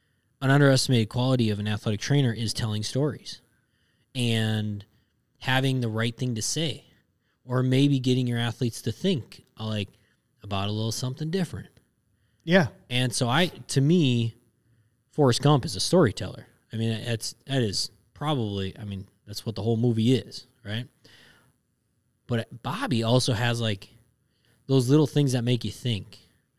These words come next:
Speaker 1: b-, from his mom a lot, right? Like, "No, Colonel Sanders, you're wrong." But, like,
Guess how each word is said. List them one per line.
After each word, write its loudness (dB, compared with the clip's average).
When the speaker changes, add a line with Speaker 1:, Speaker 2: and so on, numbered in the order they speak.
Speaker 1:
b-, -10
from 0
his -6
mom -6
a -10
lot, -8
right? -8
Like, -10
"No, -2
Colonel -6
Sanders, -6
you're 0
wrong." -8
But, -4
like, -2